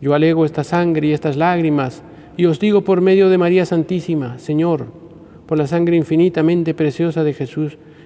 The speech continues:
y por las lágrimas de María Santísima, a quien amaste tan especialmente,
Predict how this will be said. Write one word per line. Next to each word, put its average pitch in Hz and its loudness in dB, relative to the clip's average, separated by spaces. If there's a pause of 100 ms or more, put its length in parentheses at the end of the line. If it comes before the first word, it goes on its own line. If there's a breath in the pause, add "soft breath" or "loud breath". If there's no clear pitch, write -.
y 170 -2
por 165 0
las 160 0
lágrimas 175 0
de 160 0
María 156 0
Santísima, 156 -4
a 139 -6
quien 160 -4
amaste 160 -4
tan 180 -4
especialmente, 156 -4